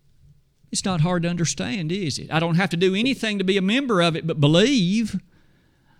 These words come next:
And once I'm a member of it, I can never be lost 'cause they believe once I'm saved, I'm always saved. I don't have to do anything.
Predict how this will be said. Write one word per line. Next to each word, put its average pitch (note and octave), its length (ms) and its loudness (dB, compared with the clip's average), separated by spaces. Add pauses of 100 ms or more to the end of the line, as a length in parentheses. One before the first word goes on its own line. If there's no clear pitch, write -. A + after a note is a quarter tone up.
(220)
And G3 140 6
once A#3+ 200 2
I'm G#3+ 120 0
a G#3 60 0
member B3 400 2
of G#3 160 4
it, A#3 60 0
I G#3 100 2
can G3 160 -2
never B3+ 240 4
be G#3 100 8
lost A#3 640 4
'cause F#3+ 140 2
they G3 100 2
believe F#3+ 420 0
once G#3+ 220 0
I'm F#3 140 0
saved, G#3 340 2
I'm F#3+ 120 0
always A3+ 460 2
saved. D#3 680 -6 (500)
I - 80 -6
don't A#3+ 120 0
have C4 120 0
to C4 80 -2
do E4 320 4
anything. E3+ 880 6